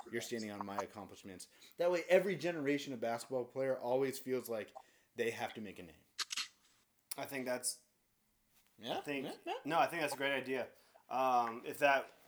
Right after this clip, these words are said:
Speaker 2: I would like to see that happen. If that ever does, who knows, you know? But, uh, I think that's directly correlated to the success we see,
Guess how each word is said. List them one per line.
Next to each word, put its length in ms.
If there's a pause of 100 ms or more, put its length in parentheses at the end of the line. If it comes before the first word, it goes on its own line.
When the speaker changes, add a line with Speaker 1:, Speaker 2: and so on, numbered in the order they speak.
(120)
Speaker 2:
I 140
would 80
like 180
to 80
see 120
that 100
happen. 280
If 100
that 140
ever 160
does, 300
who 120
knows, 380
you 100
know? 200 (380)
But, 240
uh, 240
I 60
think 200
that's 200
directly 320
correlated 580
to 200
the 120
success 520
we 100
see, 500